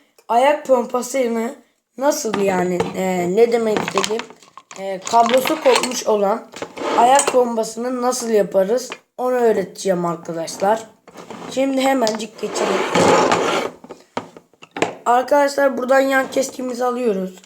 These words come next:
Ay pardon, karga burnunu. Heyecanlıyım birazcık. Arkadaşlar gördüğünüz gibi şuraya takıyoruz. Ve çıkartıyoruz desem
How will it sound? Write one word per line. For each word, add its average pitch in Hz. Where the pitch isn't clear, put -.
Ay 190
pardon, 196
karga 185
burnunu. 175
Heyecanlıyım 196
birazcık. 165
Arkadaşlar 220
gördüğünüz 214
gibi 208
şuraya 233
takıyoruz. -
Ve 262
çıkartıyoruz -
desem 214